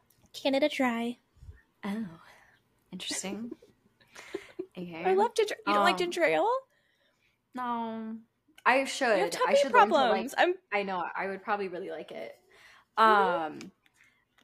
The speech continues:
Speaker 2: you know, I think I hit rock bottom so far in my twenty-three years of living, like, a week ago, but we're slowly crawling out of that bottom,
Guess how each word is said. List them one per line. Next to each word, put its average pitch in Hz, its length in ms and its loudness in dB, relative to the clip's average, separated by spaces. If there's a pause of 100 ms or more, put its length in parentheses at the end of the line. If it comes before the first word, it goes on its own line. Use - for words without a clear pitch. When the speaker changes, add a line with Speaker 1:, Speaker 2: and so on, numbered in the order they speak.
(520)
Speaker 2:
you 247 120 -4
know, 240 260 2
I 208 140 4
think 262 240 -6
I 294 100 -2
hit 233 240 -4
rock 190 320 0
bottom 185 580 -2
so - 260 -6
far 165 280 -2
in 180 180 -10
my 160 460 -8
twenty-three 180 500 -8
years 156 220 -4
of 175 120 -10
living, 190 520 -4 (440)
like, 190 180 -2
a 165 60 0
week 151 200 -4
ago, 220 460 0
but 165 240 0
we're 175 180 -4
slowly 214 1000 0
crawling 185 380 0
out 143 200 -4
of 165 100 -20
that - 200 -10
bottom, 190 460 -12